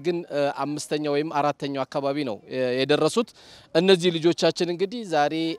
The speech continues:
እንደ ዘይት ነው ሰው እያስጨነቀ ያለው ደብተርና ይህንን ላ-፣ ጭንቀት ላስወገዱ እህቶቻችን፣ ወንድሞቻችን አላህ ሱብሓነሁ ወተዓላ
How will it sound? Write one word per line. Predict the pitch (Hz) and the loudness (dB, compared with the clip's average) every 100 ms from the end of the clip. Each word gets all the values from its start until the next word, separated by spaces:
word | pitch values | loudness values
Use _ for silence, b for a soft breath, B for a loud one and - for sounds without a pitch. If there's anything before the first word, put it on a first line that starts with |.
| _ _ _ | _ _ _
እንደ | 175 196 190 | 2 6 8
ዘይት | 175 165 | 8 6
ነው | 156 | 2
ሰው | 147 151 | 0 2
እያስጨነቀ | 151 143 151 147 147 | 2 0 -2 -4 -2
ያለው | 147 147 143 | -2 0 0
ደብተርና | 143 - 156 165 240 - b b b | -2 0 -2 0 -2 -2 b b b
ይህንን | 160 196 196 170 | 6 6 6 4
ላ-፣ | 165 156 151 | 6 6 4
ጭንቀት | - 165 165 156 | 0 -2 -2 0
ላስወገዱ | 160 170 151 151 156 160 - | 0 0 0 0 2 0 0
እህቶቻችን፣ | 147 165 151 156 147 165 | -2 -2 -2 -2 -2 -4
ወንድሞቻችን | 147 139 151 160 160 143 180 165 | -6 -6 -6 -4 -4 -4 -4 -2
አላህ | 160 156 | 0 -2
ሱብሓነሁ | - 151 147 | -2 -4 -2
ወተዓላ | 143 143 | 0 0